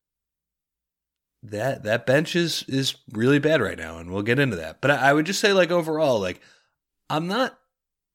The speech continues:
too worried about, like, um, you know, I,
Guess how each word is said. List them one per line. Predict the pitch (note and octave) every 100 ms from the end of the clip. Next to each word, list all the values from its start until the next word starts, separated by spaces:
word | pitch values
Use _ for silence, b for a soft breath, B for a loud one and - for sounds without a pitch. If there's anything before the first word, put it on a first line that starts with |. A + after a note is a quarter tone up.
| _ -
too | - F3 F3
worried | C#3 B2 C#3 D3 C#3
about, | A#2+ A#2 A2+ F#2+
like, | G#2+ F#2 - - - _ _ _ _ -
um, | G2 F#2 F2+ F2 F2 _ _ _ _ _ _ _ _ _ _ _ _ _ _ _ -
you |
know, | D3+
I, | A#2+